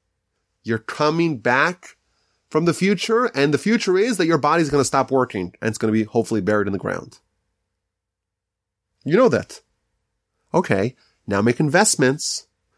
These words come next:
based upon that foreknowledge. And you should know already that there's gonna come a point in time where your body's gonna go the way of Enron and WorldCom and Lehman Brothers and Bear Stearns. That's happening.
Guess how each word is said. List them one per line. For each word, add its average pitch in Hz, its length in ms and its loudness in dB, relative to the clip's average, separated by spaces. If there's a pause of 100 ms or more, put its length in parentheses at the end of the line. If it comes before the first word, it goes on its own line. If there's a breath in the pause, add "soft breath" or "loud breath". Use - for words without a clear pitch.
(180)
based 135 320 2
upon 127 360 0
that 107 180 2
foreknowledge. 113 920 -2 (960)
And 92 200 -12
you 104 180 -2
should 143 180 -4
know 294 220 0
already 117 560 0 (260 soft breath)
that 123 320 0
there's 95 160 -4
gonna 95 120 -4
come 131 160 0
a 170 60 2
point 214 200 0
in 208 80 -4
time 175 440 0 (300 soft breath)
where 127 140 0
your 123 80 2
body's 131 300 2
gonna 123 160 2
go 117 280 0 (160)
the 110 100 0
way 110 140 4
of 104 100 -2
Enron 107 640 0
and 107 160 -4
WorldCom 101 720 -2
and 92 220 -2
Lehman 104 240 0
Brothers 98 420 2
and 90 220 -2
Bear 98 160 4
Stearns. 98 680 -2 (1080)
That's - 200 0
happening. 123 460 -4